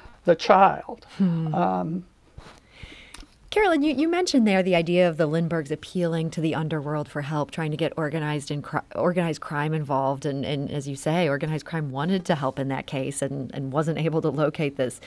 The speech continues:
Speaker 2: this baby. It's interesting that there was some precedent for that. One of the other kidnappings that, that you detail in this book, this also happened in Missouri, also in nineteen thirty-one, just like the kidnapping of Doctor Dee Kelly.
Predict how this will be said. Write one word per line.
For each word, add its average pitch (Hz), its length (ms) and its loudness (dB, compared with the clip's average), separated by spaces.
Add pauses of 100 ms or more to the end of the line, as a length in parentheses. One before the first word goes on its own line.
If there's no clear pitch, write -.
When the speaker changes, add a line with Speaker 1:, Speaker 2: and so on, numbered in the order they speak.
(240)
Speaker 2:
this 185 140 -2
baby. 330 240 6
It's 233 120 0
interesting 330 420 2
that 208 100 2
there 208 100 4
was 196 100 0
some 175 160 -4
precedent 247 600 0
for 170 140 -4
that. 156 180 4
One 233 160 2
of 427 80 2
the 262 100 4
other 226 220 4
kidnappings 196 720 -2
that, 180 180 0 (340)
that 185 140 0
you 202 80 2
detail 226 420 2
in 202 120 4
this 180 120 0
book, 202 300 4
this 190 180 -2
also 220 320 2
happened 233 380 2
in 240 100 6
Missouri, 165 480 0 (320)
also 233 380 2
in 254 120 4
nineteen 226 380 2
thirty-one, 208 560 2
just 175 180 -6
like 175 140 -4
the 175 80 -4
kidnapping 165 500 -2
of 156 120 -6
Doctor 156 300 0
Dee 160 200 -4
Kelly. 175 480 0